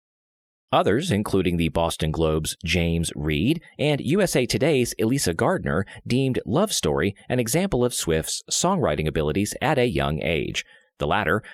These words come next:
appreciated the song for earnestly portraying teenage feelings, quote, "rather than being a mouthpiece for a bunch of older pros' collective notion of adolescent yearning," end quote.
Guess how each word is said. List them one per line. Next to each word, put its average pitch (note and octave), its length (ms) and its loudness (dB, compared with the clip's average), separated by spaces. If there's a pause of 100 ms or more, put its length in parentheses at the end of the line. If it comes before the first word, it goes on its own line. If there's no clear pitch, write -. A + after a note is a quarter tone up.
appreciated G#2+ 680 0
the E2+ 120 0
song E2 400 0
for F#2+ 340 2
earnestly F#3 460 0
portraying B2+ 580 0
teenage F2+ 500 0
feelings, F#2 520 0
quote, - 360 -2 (380)
"rather E3 300 2
than B2+ 180 2
being G#2+ 300 4
a F2 120 2
mouthpiece A2 720 0
for G2+ 240 0
a F2 60 2
bunch G2 260 0
of E2+ 140 0
older F#2+ 340 2
pros' F2 600 0
collective C#3 500 0
notion A2 420 2
of - 240 2
adolescent D2+ 600 -2
yearning," C#2 420 0 (340)
end A#1+ 200 -6
quote. G1+ 320 -4